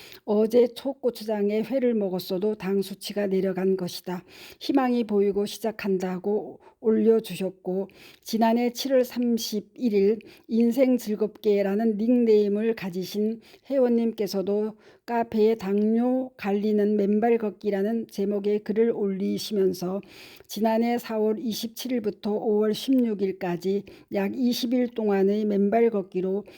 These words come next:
공복시 혈당이 백칠십이에서 백칠로 내려갔고 당화 혈색소 역시 칠 점 공에서 육 점 공으로 개선되었다고 말씀해 주셨습니다. 어쩌면 그 이후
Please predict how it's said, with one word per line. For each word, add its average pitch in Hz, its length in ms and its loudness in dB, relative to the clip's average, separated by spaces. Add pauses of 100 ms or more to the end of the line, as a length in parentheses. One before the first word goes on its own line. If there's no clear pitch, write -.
(160)
공복시 240 800 0
혈당이 220 560 -4
백칠십이에서 208 1200 -2 (380)
백칠로 233 640 2
내려갔고 196 840 -2
당화 214 500 0
혈색소 208 720 -2
역시 208 520 -2 (400)
칠 285 380 -2
점 262 360 4
공에서 226 720 0
육 220 240 -2
점 247 220 2
공으로 208 380 0
개선되었다고 196 1000 0
말씀해 196 380 -2
주셨습니다. 185 800 -2
어쩌면 240 440 0
그 247 240 2
이후 220 500 -2